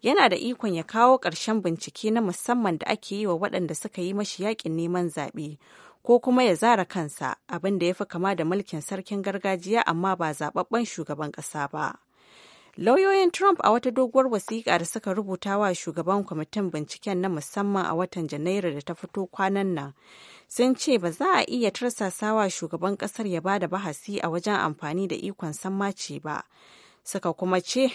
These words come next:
bai keta doka ba ta wajen korar daraktan hukumar leƙen asiri da ke jagorantar binciken katsalanda da ake zargin Rasha ta yi, sabili da shugaban ƙasar yana da ikon dakatar da binciken.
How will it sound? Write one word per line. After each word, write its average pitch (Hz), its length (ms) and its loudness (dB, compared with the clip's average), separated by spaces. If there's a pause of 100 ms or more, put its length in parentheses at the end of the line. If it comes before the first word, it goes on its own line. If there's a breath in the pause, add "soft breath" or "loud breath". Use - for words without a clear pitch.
(100)
bai 170 200 0
keta 208 360 0
doka 151 420 -4
ba 151 300 2
ta 190 100 -2
wajen 185 320 2
korar 175 320 -2
daraktan 170 640 -2
hukumar 175 340 -4
leƙen 151 380 -2
asiri 233 540 -6 (440 loud breath)
da 160 80 -4
ke 160 220 -4
jagorantar 170 720 0
binciken 160 480 -6
katsalanda 190 640 0
da - 80 -6
ake 180 280 -4
zargin 156 400 -2
Rasha 196 320 -2
ta 139 140 -8
yi, 143 240 -10 (500 loud breath)
sabili 180 460 0
da 160 80 0
shugaban 160 480 -2
ƙasar 190 340 -4
yana 185 280 0
da 151 120 -8
ikon 202 340 -4
dakatar 160 460 -6
da 156 120 -4
binciken. 147 600 -10